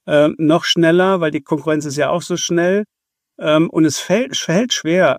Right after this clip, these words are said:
zu sagen, „Okay, jetzt mache ich mal bewusst langsam, ja, und nehme mir Zeit für Dinge.“ Das ist, ist eine schwere Entscheidung und das verstehe ich auch, weil der Druck halt groß ist. Ähm, schlussendlich merkt man dann, äh, irgendwann, „Ja,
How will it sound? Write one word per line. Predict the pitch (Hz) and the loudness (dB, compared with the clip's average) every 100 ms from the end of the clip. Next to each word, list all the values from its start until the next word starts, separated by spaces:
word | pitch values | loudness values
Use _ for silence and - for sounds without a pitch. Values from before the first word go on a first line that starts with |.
| - | -4
zu | - 143 | -8 -2
sagen, | 147 151 160 | 0 0 -2
„Okay, | 135 175 | -2 -2
jetzt | 147 | 0
mache | 165 165 | 0 0
ich | 151 | 0
mal | 147 | -2
bewusst | 151 143 127 | -2 -4 -6
langsam, | 147 147 202 160 117 117 - 208 _ | -4 -2 -2 -2 -4 -4 -8 -14 _
ja, | 147 | -2
und | 165 147 | 2 4
nehme | 160 160 | 4 4
mir | 156 143 | 2 -2
Zeit | - 143 175 | -6 -6 -6
für | - 143 | -6 -6
Dinge.“ | 131 117 120 165 | -4 -6 -8 -6
Das | 147 | -4
ist, | 208 - | -2 -4
ist | 262 180 | -4 0
eine | 175 | 2
schwere | 180 202 185 | 2 0 2
Entscheidung | 147 160 185 165 131 | 0 0 0 0 0
und | 131 | -2
das | - | -4
verstehe | 127 185 226 | -2 2 2
ich | 165 127 | 0 -4
auch, | 123 127 - | -6 -6 -4
weil | |
der | 139 135 | -4 -2
Druck | 185 - | -2 -2
halt | 135 - | -6 -6
groß | 135 131 160 | -6 -6 -6
ist. | 196 - - - - - _ - | -8 -8 -16 -20 -20 -20 _ -6
Ähm, | 156 160 | -2 -2
schlussendlich | - 170 147 170 180 | -2 -6 -4 -4 -2
merkt | 156 165 - - | 2 2 0 -2
man | 180 185 | 0 0
dann, | 165 160 202 220 262 - _ _ _ | 0 0 0 -4 -8 -16 _ _ _
äh, | 165 170 - | -2 -2 2
irgendwann, | 208 202 151 165 180 | 2 2 2 0 2
„Ja, | 156 | 2